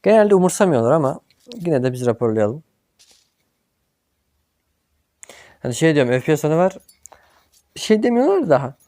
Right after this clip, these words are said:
Hani, "Ha, öyle mi olmuş?" gibisinden bir yanıt alıyoruz genelde.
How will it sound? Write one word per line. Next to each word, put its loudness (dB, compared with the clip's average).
Hani, -4
"Ha, 4
öyle 4
mi 2
olmuş?" 0
gibisinden -2
bir -2
yanıt -2
alıyoruz -2
genelde. -6